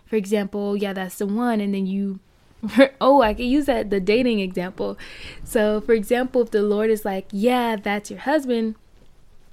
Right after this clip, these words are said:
and because you're talking to him, or he's like, "Yeah, that's your wife," and then you become too, like, extra clingy and you begin to get jealous because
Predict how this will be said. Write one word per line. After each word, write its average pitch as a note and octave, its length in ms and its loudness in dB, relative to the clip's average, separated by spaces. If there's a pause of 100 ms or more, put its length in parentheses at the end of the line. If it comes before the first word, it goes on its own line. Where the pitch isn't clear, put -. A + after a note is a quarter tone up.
(200)
and A3 120 -2
because G#3+ 320 -2
you're A3 80 0
talking C4 380 -2
to B3 200 0
him, B3 140 0
or G#3 160 0
he's G#3 200 -4
like, G3+ 200 -8
"Yeah, G#3 220 -2
that's G3 280 -8
your G3+ 140 -14
wife," A#3 380 -6 (440)
and G#3+ 300 -2
then G3 460 0 (460)
you G#3+ 140 2
become G3 480 -2
too, G3 580 -4 (140)
like, F#3 240 -8 (100)
extra C#4 380 2
clingy C4 920 4
and F#3 240 -2
you A3 120 0
begin G#3 420 -4
to G3+ 80 -4
get - 240 -8
jealous C4 400 0
because G#3+ 280 -8